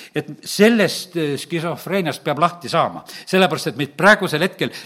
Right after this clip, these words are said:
lükatakse selle kaksipidise meele sisse väga tugevalt. Eh, me peame hoidma oma puhalt, puhast meelt ärkvel. Sellega tuleb lausa tegelda. Eh, sellepärast, et surve, eh, see meie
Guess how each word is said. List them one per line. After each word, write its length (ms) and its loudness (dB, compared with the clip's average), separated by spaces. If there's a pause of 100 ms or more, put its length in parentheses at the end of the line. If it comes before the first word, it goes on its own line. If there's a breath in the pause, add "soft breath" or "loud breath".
(160)
lükatakse 560 2
selle 200 -6
kaksipidise 640 -6
meele 220 -4
sisse 340 -12 (260 loud breath)
väga 200 0
tugevalt. 400 -4 (420 loud breath)
Eh, 240 -4
me 160 4
peame 300 4 (100)
hoidma 440 4
oma 180 2
puhalt, 640 4
puhast 420 2
meelt 280 -2
ärkvel. 520 2 (220)
Sellega 400 4
tuleb 320 2
lausa 320 0
tegelda. 500 -4 (280 loud breath)
Eh, 180 4
sellepärast, 640 4
et 60 -12
surve, 520 0 (320 loud breath)
eh, 340 -4
see 320 -4
meie 500 -2